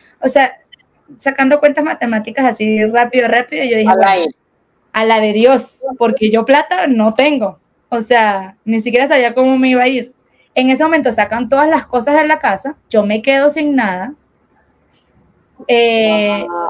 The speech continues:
Speaker 2: o sea, te quedaste sin cama, te quedaste sin muebles, te quedaste sin nada.
Speaker 1: Sin nevera.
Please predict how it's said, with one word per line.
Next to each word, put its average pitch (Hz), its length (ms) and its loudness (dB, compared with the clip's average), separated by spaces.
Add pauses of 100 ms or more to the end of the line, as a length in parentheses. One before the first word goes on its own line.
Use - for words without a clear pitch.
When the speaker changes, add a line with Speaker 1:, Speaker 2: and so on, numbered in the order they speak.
Speaker 2:
o 226 80 0
sea, 262 160 4
te 240 140 0
quedaste 226 440 2
sin 247 280 2
cama, 233 460 2
te 262 140 0
quedaste 214 360 0
sin 233 220 -2
muebles, 233 400 2
te 233 80 -6
quedaste 196 320 -2
sin 208 180 -10
nada. 175 220 -6 (800)
Speaker 1:
Sin 226 240 2
nevera. 226 680 2